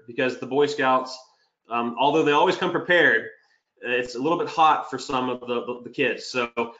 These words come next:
let's say you don't want the temperature going any lower than sixty because it's a little bit too chilly, and you don't want the temperature going any higher than eighty because that's a little bit too warm.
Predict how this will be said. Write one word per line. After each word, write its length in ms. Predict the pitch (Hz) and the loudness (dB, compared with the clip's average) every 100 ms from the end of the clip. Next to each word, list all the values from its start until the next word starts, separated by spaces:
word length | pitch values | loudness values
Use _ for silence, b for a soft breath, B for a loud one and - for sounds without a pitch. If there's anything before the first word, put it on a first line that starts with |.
| B - | B -2
let's 200 | 165 - | -2 2
say 480 | 185 156 147 - - | 2 4 2 -4 -10
you 220 | 143 143 | -6 2
don't 220 | 175 170 | 2 4
want 140 | 190 | 0
the 60 | 175 | -2
temperature 360 | 143 170 - 147 | -2 -4 -4 -2
going 200 | 151 143 | 2 4
any 140 | 175 | 4
lower 180 | 160 160 | 4 2
than 100 | 151 | 0
sixty 480 | - 147 - 127 - | -4 -6 -6 -10 -10
because 220 | 123 123 | -8 -6
it's 260 | 120 - 131 | -8 -12 -6
a 20 | |
little 180 | 139 135 | -4 -4
bit 120 | - | -6
too 120 | 156 | -8
chilly, 480 | - 156 120 113 113 - _ _ | -4 -2 0 0 -2 -12 _ _
and 120 | 123 | -4
you 40 | 123 | 0
don't 200 | 156 165 | 2 2
want 100 | 160 | 0
the 60 | |
temperature 380 | - 165 127 - | -2 -4 -4 -2
going 200 | 143 135 | 0 2
any 160 | 151 143 | 2 0
higher 340 | - 160 156 | 2 2 4
than 200 | 123 127 147 | 0 -2 2
eighty 460 | 165 120 107 117 - | 4 2 -2 -10 -14
because 180 | 117 127 | -6 -4
that's 160 | 131 | -4
a 60 | 131 | -4
little 120 | 123 | -6
bit 120 | - | -6
too 120 | 131 | -12
warm. 360 | 113 131 110 | -6 -2 -2